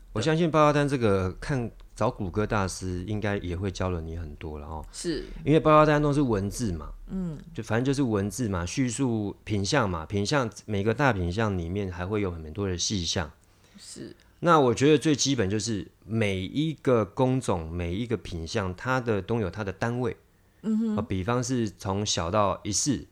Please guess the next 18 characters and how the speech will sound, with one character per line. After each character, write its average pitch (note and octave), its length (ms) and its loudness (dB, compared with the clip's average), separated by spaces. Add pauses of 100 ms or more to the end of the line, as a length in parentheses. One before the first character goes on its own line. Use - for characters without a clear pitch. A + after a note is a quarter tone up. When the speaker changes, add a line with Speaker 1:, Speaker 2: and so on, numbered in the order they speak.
(280)
Speaker 2:
嗯 F#3 160 -8
哼。 F#3 100 -6
Speaker 1:
一 D3 80 0
尺、 F2 360 -4 (200)
Speaker 2:
嗯 F#3 160 -8
哼。 G3 40 -6
Speaker 1:
一 C#3+ 60 -2
材、 F2+ 500 -4
一 C3+ 80 -4
平、 F2 480 -6 (440)
一 C3+ 120 0
米 F#2+ 200 2
平 G2 260 -2
方。 G#2+ 320 -2 (180)
Speaker 2:
是。 - 420 -10
Speaker 1:
哦， E2 180 -8 (220)
等 A#2+ 180 0
等， E2+ 280 0